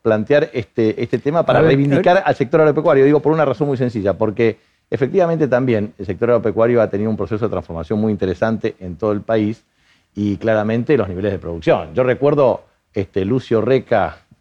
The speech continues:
Speaker 1: eh, mil novecientos ochenta y tres Alfonsín. Meta era producir cuarenta millones de toneladas. Argentina hoy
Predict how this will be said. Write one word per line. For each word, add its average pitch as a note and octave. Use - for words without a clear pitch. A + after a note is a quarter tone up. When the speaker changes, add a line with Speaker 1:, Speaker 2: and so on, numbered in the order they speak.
Speaker 1:
eh, F#2
mil A2+
novecientos A2+
ochenta G2
y G2
tres A#2
Alfonsín. G2
Meta D3
era G#2
producir F#2+
cuarenta G#2
millones G2+
de F2+
toneladas. F#2
Argentina F#2+
hoy D3+